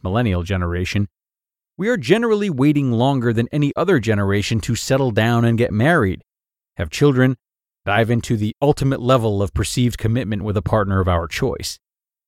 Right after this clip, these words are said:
We want to focus on our independence, our passions and dreams first.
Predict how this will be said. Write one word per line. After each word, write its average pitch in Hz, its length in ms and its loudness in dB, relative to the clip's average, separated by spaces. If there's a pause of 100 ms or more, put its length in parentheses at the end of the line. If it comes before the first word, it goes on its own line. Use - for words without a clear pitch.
(200)
We 110 60 2
want 117 220 4
to 110 60 -2
focus 113 340 2
on 107 160 2
our 101 180 4
independence, 135 640 0 (360)
our 95 160 -2
passions 120 500 0
and 113 160 0
dreams 123 460 -2
first. - 420 -4